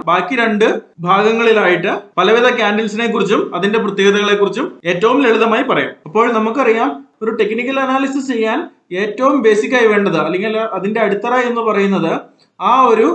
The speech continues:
ഷെയറിന്റെ നമ്മൾ എടുക്കുന്ന ടൈം പീരിയഡിലെ പ്രൈസ് മൂവ്മെന്റും അവിടെ ട്രേഡ് ചെയ്യപ്പെടുന്ന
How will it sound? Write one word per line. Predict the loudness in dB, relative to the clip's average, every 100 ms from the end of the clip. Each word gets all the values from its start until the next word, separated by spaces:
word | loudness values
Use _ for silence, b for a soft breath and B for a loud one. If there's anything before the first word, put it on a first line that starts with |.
| -2 -4
ഷെയറിന്റെ | 0 2 2 0 0 -2 -8 _ -6
നമ്മൾ | 0 2 2
എടുക്കുന്ന | 0 0 0 0
ടൈം | 0 0
പീരിയഡിലെ | 0 0 0 0 -2 -6 _ -10
പ്രൈസ് | -4 -2 0 0
മൂവ്മെന്റും | 2 2 2 2 0 -2 -8 _ -4
അവിടെ | 0 0 0
ട്രേഡ് | 0 0 0 2
ചെയ്യപ്പെടുന്ന | 2 4 2